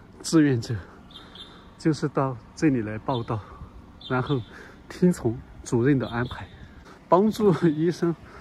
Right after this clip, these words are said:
一起给小区里面的人做核酸，就叫人啊，然后端桌子啊什么的。四十七幢楼的门口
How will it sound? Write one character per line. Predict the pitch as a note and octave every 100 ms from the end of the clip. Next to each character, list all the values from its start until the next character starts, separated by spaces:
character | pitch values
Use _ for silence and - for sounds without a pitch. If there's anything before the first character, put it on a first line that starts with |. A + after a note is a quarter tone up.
| - - - - - -
一 | E3+
起 | - B2+
给 | - A#2+
小 | - A2
区 | G2 C#3+
里 | A#2+
面 | A#2+
的 | B2
人 | G2+
做 | F#2+ -
核 | A2+ - G#2
酸， | G2 A#2 A2+ - - - - - - - - - -
就 | - D#3+
叫 | C3+ G#3 F3
人 | B2+ G#2 A#2
啊， | G#2+ - - - - - - - - - - - - - - - - - -
然 | B2
后 | A#2+ C#3 A2 - -
端 | - D3+
桌 | D3+ D3 D3+
子 | - G#2
啊 | G#2 G2+ - - - - - - - - - - - - - -
什 | - A#2+
么 | B2
的。 | A2+ F2+ - - - - - - - - -
四 | - B3
十 | G3+ F3
七 | D3 - G3
幢 | F#3+ A3 F3
楼 | B2+ A#2
的 | B2+
门 | A2+ G#2+ G#2+ A#2
口 | -